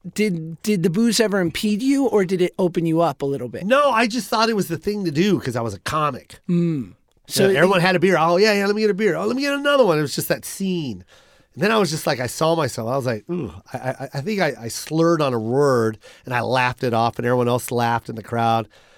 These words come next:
Speaker 2: And I was like, "That's not funny."
Speaker 1: Yeah.
Speaker 2: That's, that's, that's just, that's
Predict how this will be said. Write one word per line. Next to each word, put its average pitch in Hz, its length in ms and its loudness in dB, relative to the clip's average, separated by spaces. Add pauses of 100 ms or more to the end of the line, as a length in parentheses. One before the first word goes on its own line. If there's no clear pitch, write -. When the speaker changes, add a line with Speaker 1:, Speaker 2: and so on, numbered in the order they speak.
(840)
Speaker 2:
And 135 100 -6
I 123 60 0
was 123 100 -2
like, 120 100 -2
"That's - 240 -4
not - 180 -12
funny." 101 520 -10 (180)
Speaker 1:
Yeah. 147 200 -6 (100)
Speaker 2:
That's, 107 240 -14
that's, - 280 -16
that's - 320 -10
just, - 320 -14 (280)
that's - 380 -16